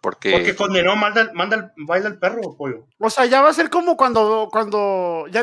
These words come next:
Speaker 3: ya se acabó la guerra encarnizada, como antes que veías, no sé, actores de T V Azteca y, y ni de
Speaker 1: ¿No
Speaker 3: pedo
Speaker 1: viste
Speaker 3: lo
Speaker 1: que hubo un
Speaker 3: veías en
Speaker 1: crossover en el
Speaker 3: Televisa y
Speaker 1: partido de,
Speaker 3: viceversa.
Speaker 1: en el partido de la selección? ¿No viste que pusieron al Pollo y al Kikín con, con este Rosique y con Sague?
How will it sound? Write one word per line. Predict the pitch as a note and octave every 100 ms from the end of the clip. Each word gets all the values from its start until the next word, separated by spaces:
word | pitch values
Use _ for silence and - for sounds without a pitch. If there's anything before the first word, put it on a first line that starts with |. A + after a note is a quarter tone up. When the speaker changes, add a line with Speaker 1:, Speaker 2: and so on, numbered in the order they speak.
| A#3
Speaker 3:
ya | B3+
se | E4
acabó | - B3 B3
la | C#4
guerra | D4+ D#4+
encarnizada, | D4+ C#4+ G#3+ F#3+ A#3+
como | C#4 B3 G#3+
antes | A3+ C#4
que | B3
veías, | G3+ G3+ A3+ A3
no | C4
sé, | A#3+ A3 F#3+ - -
actores | E3+ - B3+ D#4
de | C4+
T | -
V | B3+
Azteca | C#4 D#4 D4+ D#4+
y, | D#4 B3
y | B3 G3+
ni | G3+ F#3+
de | E3+
Speaker 1:
¿No |
Speaker 3:
pedo | A3
Speaker 1:
viste | A#3+ A#3+
Speaker 3:
lo | A#3+
Speaker 1:
que | A3+
hubo |
un | A#3
Speaker 3:
veías |
en | A3+
Speaker 1:
crossover | A3 A3 A3+
en | A3
el |
Speaker 3:
Televisa | A#3
y | A#3+
Speaker 1:
partido | F#3 G3+
de, | G#3+
Speaker 3:
viceversa. | F#3+ E3
Speaker 1:
en | E3
el |
partido | D3+ D3+ F#3
de | G#3
la | G3+
selección? | F#3 C#3+ F3 G3+ A3 F3
¿No |
viste | F3+ - G3+
que | E3
pusieron | D#3 F3+ F3+
al | C#3+
Pollo | D#3+ E3+ F3+ F#3
y | E3+
al | D3 C3
Kikín | C3 A#2+ D3+ D#3
con, | F3+ F3 D3+ B2+ A2 G#2 -
con | B2 A#2+
este | A#2+ - D3+
Rosique | A#2 - D#3+ - E3
y |
con | D3 A#2+
Sague? | D#3+ F#3 C4+